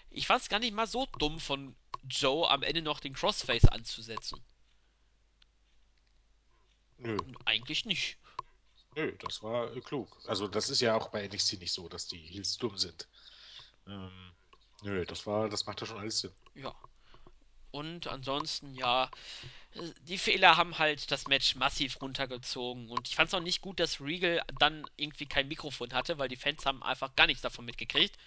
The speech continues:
Speaker 1: Und ja, dann, äh, endeten eigentlich N X T damit, dass Joe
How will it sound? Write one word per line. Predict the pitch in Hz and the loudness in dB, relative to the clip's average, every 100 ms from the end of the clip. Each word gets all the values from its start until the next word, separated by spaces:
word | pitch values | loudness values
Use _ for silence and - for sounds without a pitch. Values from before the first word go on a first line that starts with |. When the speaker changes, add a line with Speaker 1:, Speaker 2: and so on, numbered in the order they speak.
| - - - _ _ _ _ _ _ | -20 -20 -20 _ _ _ _ _ _
Speaker 1:
Und | 139 143 143 - - - _ _ - | -6 -6 -6 -8 -10 -16 _ _ -2
ja, | 131 123 120 | 4 6 4
dann, | 127 139 135 123 - | 2 0 -2 -8 -2
äh, | 127 120 120 - - - - - _ _ - | 0 0 -2 -10 -20 -20 -20 -20 _ _ 4
endeten | 135 170 175 - 160 | 6 6 2 -6 0
eigentlich | - 156 156 143 - | 4 4 2 -2 0
N | 147 | 0
X | 139 - | 0 -2
T | 135 135 | -6 -2
damit, | 127 127 139 135 | 2 2 2 0
dass | 135 - | -2 -2
Joe | - 135 143 147 131 | -2 2 2 2 -2